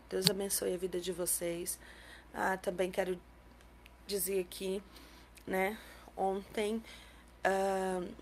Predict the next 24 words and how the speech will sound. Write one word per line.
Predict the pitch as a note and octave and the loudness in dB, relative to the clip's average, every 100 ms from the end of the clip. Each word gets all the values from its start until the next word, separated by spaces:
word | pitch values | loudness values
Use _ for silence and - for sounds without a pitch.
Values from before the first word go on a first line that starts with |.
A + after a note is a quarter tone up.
| - - - - - - | -18 -20 -20 -20 -20 -2
o | G#3 | 2
irmão | G3+ G3+ G3 | 4 4 2
de | G3 | 2
uma | G3 | 2
amiga | F#3 F3+ F#3 | 2 0 0
muito | F#3 F#3+ - | 0 0 -2
querida | G#3 F#3 F3+ F3 | -2 0 0 0
também | F3 G3 F#3 F3+ | -2 0 2 2
está | F3 G3 | 0 0
no | F3+ | 0
hospital. | E3+ - - F#3 F#3+ G3 G3 - - - - - - - - | -2 -8 -2 2 4 4 2 -6 -18 -18 -18 -20 -20 -18 -4
E | F#3+ F#3+ F#3 F3+ | 0 2 2 2
quando | F#3+ | 0
eu | F#3+ | 2
estava | - F3+ F3+ | 4 4 4
orando | F#3 F#3 F3+ | 2 2 0
aqui | F3 - | -2 -4
pelos | F#3 F#3 F3+ F3 - - | -2 -2 -2 2 2 2
enfermos, | F#3 G3 F#3 - F#3 G3 G#3 G3+ - - - - - | 0 -2 -2 4 6 6 4 -2 -2 -4 -14 -20 -12
ele | - F#3 | -2 0
estava | F3+ F3+ F3 | 2 2 2
em | F#3 | 2
meus | F#3 F3 - - | 2 0 -2 -4
pensamentos, | F#3 F3 F3 F#3 G3+ G#3 G#3 - | -4 -2 -2 -2 -4 -4 -4 -4